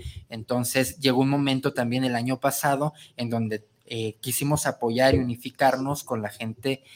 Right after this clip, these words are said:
de, que tiene alguna discapacidad, que también es gente que ha sufrido mucha discriminación, y son cien por ciento invitados a que marchen con nosotros, personas con discapacidad,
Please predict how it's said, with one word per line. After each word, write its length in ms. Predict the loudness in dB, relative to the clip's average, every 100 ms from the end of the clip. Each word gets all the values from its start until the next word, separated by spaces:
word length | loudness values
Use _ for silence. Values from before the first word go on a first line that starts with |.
| -20 _
de, 320 | -10 0 0 2
que 100 | 0
tiene 180 | 0
alguna 240 | 0 0 0
discapacidad, 840 | 0 -2 -4 -2 -6 0 0 0
que 80 | -4
también 460 | -6 -4 -2 -2
es 100 | -2
gente 280 | -4 -6 -6
que 80 | -4
ha 40 |
sufrido 360 | -4 -2 0 0
mucha 280 | 0 -2 -4
discriminación, 840 | -4 -4 -2 0 0 0 0 0 -2 -14 -16 -14 -2
y 100 | 2
son 380 | 6 6 6 -2 _ -10
cien 380 | -4 4 4
por 120 | 4 2
ciento 240 | 2 4
invitados 580 | 2 6 8 8 6 2
a 80 | -2
que 140 | -2
marchen 340 | 0 0 -2
con 140 | 0 0
nosotros, 480 | 0 0 0 -2 -2
personas 460 | -4 0 0 0
con 120 | -2
discapacidad, 760 | -4 -4 -4 -4 -4 2 4 4